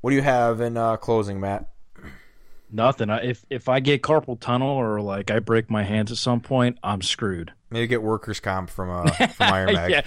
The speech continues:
Speaker 2: I'll, I'll talk to Rob. Be like, "Hey, Rob, uh, <laughs> what, what can we work out here?"
Speaker 1: Yeah, yeah. <laughs> Good luck with that.
Speaker 2: <laughs> Yeah, it'll be like, "Yeah, uh, try some ice."
Speaker 1: Rob needs to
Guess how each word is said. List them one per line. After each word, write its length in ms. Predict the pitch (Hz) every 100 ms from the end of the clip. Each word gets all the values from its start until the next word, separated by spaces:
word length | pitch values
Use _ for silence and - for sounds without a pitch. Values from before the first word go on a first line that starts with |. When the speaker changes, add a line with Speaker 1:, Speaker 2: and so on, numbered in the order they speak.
| - 220
Speaker 2:
I'll, 160 | 180 - 151
I'll 80 | 190
talk 340 | 170 - 220 -
to 120 | 143
Rob. 360 | 131 117 110
Be 100 | 110
like, 180 | 107 107
"Hey, 120 | 113 117
Rob, 320 | 107 98 95
uh, 360 | 98 95 95 -
<laughs> 20 |
what, 420 | 156 139 135 180
what 140 | 170 170
can 140 | 185
we 60 | 165
work 220 | 139 127
out 180 | 127 120
here?" 240 | 104 95 -
Speaker 1:
Yeah, 340 | - 101 95 98 - - - - - - - - - - - - -
yeah. 320 | 185 - 131 107
<laughs> 100 | -
Good 100 | 110
luck 180 | 110 101
with 120 | 95
that. 260 | 90 82 -
Speaker 2:
<laughs> 60 | - - - - -
Yeah, 400 | 185 - 175 147
it'll 140 | 180 165
be 120 | 147
like, 200 | 135 117
"Yeah, 320 | 123 120 113 - - -
uh, 300 | 107 107 104
try 220 | 101 123
some 180 | 120 113
ice." 320 | 107 101 - - - -
Speaker 1:
Rob 220 | - 110 113
needs 180 | 104 -
to 320 | 95 87